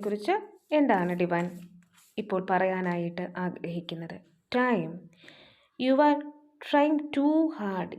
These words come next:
Give it time. നിങ്ങൾ ഒരുപാട് ശ്രമിച്ചിട്ടുണ്ടാവും ഈ ഒരു റിലേഷൻഷിപ്പിന് വേണ്ടിയിട്ട്, ഈ ഒരു ബന്ധം നിലനിർത്തിക്കൊണ്ട് പോകാൻ വേണ്ടിയിട്ട് നിങ്ങൾ ഒരുപാട് ശ്രമിച്ചിട്ടുണ്ടായിരിക്കാം. പക്ഷേ ഇപ്പോഴും നിങ്ങൾക്കത് സാധ്യമായിട്ടില്ല. അതുകൊണ്ട് തന്നെ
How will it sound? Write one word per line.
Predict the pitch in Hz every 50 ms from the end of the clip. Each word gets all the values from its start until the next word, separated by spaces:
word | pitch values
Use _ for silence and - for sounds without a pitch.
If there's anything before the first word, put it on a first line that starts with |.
| - - -
Give | 240 233 277
it | 277 277 277 - - - 220
time. | 208 190 165 160 - - - - - - 226
നിങ്ങൾ | 220 220 233 233
ഒരുപാട് | 226 247 247 254 254 262 262 262 240 262 - - -
ശ്രമിച്ചിട്ടുണ്ടാവും | - 240 240 240 240 240 233 226 214 196 185 180 180 180 - - 202
ഈ | 196 185
ഒരു | 180 185 185 185 180 180 - - - - - - 185
റിലേഷൻഷിപ്പിന് | 185 196 190 196 202 214 202 196 196 208 196 185 180
വേണ്ടിയിട്ട്, | 180 180 175 175 175 175 175 175 180 180 180 - - - - - - - - - 254
ഈ | 254 254 247
ഒരു | 240 214
ബന്ധം | 214 202 202 208 202 202
നിലനിർത്തിക്കൊണ്ട് | 202 202 202 196 202 214 208 208 202 208 202 202
പോകാൻ | 185 185 185 185 185 190
വേണ്ടിയിട്ട് | 185 185 180 185 185 220 240
നിങ്ങൾ | 240 254 254 240
ഒരുപാട് | 247 254 262 262 269 262 -
ശ്രമിച്ചിട്ടുണ്ടായിരിക്കാം. | 233 208 196 196 208 208 196 185 180 170 175 170 170 - 170 170 180 - - - - _ _ _ _ _ _ -
പക്ഷേ | 311 294 294 - 349 339 311 302 269
ഇപ്പോഴും | 277 - 339 320 302 294 277
നിങ്ങൾക്കത് | 247 220 214 208 208 214 202 202 208 202 208
സാധ്യമായിട്ടില്ല. | 220 202 196 196 220 202 196 185 180 180 185 185 185 202 165 156 165 - - - - _ _ _ _ _ _ _ _ _ _ _ _ _ _ _ _ _ _ _ _ _ _ - 262
അതുകൊണ്ട് | 294 320 349 339 320 302
തന്നെ | 269 233 226